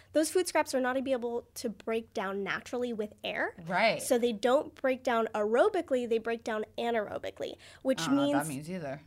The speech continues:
Speaker 1: it means without air.
Speaker 2: Okay.
Speaker 1: So
Speaker 2: <laughs>
Speaker 1: then they, um, off-gas methane, which is a potent greenhouse gas, um, about twenty times more powerful than carbon dioxide.
Speaker 2: Whoa.
Speaker 1: So if you wanna, you know, reduce your impact, you can start composting.
Speaker 2: I was gonna ask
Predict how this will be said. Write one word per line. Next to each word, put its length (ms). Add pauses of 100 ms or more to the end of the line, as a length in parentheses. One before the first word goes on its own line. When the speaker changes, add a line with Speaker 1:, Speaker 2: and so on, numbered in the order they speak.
(100)
Speaker 1:
it 160
means 220
without 320
air. 320
Speaker 2:
Okay. 200 (260)
Speaker 1:
So 200
Speaker 2:
<laughs> 100
Speaker 1:
then 240
they, 520
um, 420 (100)
off-gas 540
methane, 640
which 220
is 120
a 100 (200)
potent 400
greenhouse 480
gas, 420 (360)
um, 420
about 360
twenty 360
times 400
more 400
powerful 520
than 180
carbon 300
dioxide. 680
Speaker 2:
Whoa. 460
Speaker 1:
So 140
if 160
you 160
wanna, 580 (160)
you 200
know, 120
reduce 600
your 160
impact, 500
you 80
can 120
start 320
composting. 800
Speaker 2:
I 240
was 180
gonna 200
ask 360